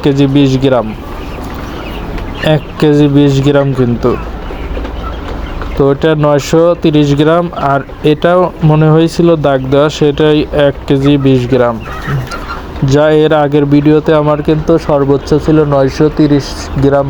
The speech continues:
পর্যন্ত মুরগি। আজকে আমি সাদা মুরগিটা, যেটা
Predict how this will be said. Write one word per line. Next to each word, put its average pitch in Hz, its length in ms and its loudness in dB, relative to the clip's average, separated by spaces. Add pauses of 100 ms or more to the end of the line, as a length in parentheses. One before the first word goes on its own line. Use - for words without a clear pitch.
পর্যন্ত 135 380 0 (140)
মুরগি। 131 340 2 (1000)
আজকে - 240 -2 (100)
আমি 147 140 2 (120)
সাদা 143 280 0
মুরগিটা, 143 480 0
যেটা 139 300 2